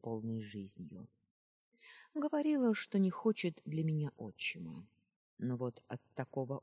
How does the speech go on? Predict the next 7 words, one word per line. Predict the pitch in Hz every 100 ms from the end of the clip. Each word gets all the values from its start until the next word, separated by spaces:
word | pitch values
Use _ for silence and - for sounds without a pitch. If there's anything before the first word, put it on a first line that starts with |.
| -
отчима, | 165 127 - 120 107
как | 107 123 117
Дворжецкий, | 120 123 139 277 - - - - _ _
я | 120 117
бы | 95 113
не | 143
отказалась. | 175 - 240 233 196 135 190 -